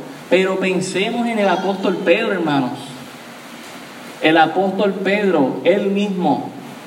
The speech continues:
en su vida había negado a quien dijo que iba a amar hasta el final. Si recordamos al apóstol Pedro, él como discípulo le dijo al Señor Jesucristo,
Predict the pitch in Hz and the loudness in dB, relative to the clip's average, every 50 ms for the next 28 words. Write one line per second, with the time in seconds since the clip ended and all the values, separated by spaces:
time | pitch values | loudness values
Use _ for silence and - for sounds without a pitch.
0 | - - - - - 143 147 139 139 - 160 147 139 147 180 - - 180 151 127 | -16 -18 -10 -4 2 2 4 4 2 2 2 4 4 4 2 2 2 2 2 2
1 | - - - 120 127 127 131 151 160 175 180 175 170 165 151 143 143 170 180 165 | 0 -2 -4 -4 -4 -4 -4 -2 -2 0 0 0 0 0 0 0 2 2 4 4
2 | 151 135 120 - - - - - - - - - - 143 143 143 151 147 143 143 | 2 2 0 -4 -8 -10 -12 -14 -16 -16 -6 -2 0 0 0 0 -2 -2 -2 0
3 | 143 160 185 185 175 160 - 147 139 131 127 127 - 147 143 151 156 156 156 165 | 0 2 2 2 2 2 2 0 0 0 0 0 0 0 0 0 0 0 0 2
4 | 165 165 147 - - 143 139 131 - 143 135 127 123 123 123 - - - - - | 2 2 0 0 0 0 0 0 -2 -4 -4 -2 -2 -2 -4 -6 -10 -14 -14 -16
5 | - - - - - - - - - - - - - 160 156 160 160 165 165 156 | -16 -16 -16 -16 -16 -16 -18 -18 -18 -16 -6 -2 0 2 4 4 4 4 2 4
6 | 160 175 202 220 214 208 208 196 185 180 185 202 196 - 208 185 - - 196 208 | 4 4 4 4 4 4 4 4 4 4 2 0 0 0 0 -2 0 2 2 2
7 | 220 202 190 175 170 185 202 196 208 202 196 190 190 185 180 185 202 226 220 - | 4 4 6 6 6 6 4 2 0 0 2 2 2 2 0 0 -2 -4 -2 0
8 | 220 214 190 175 170 165 160 165 175 196 196 208 202 190 - 196 190 190 190 196 | 2 4 6 6 6 6 6 2 0 0 2 0 0 0 0 0 0 0 0 0
9 | 185 190 185 185 185 - - - - 220 185 151 - - | 0 0 0 0 0 -2 -2 -2 0 2 2 2 2 0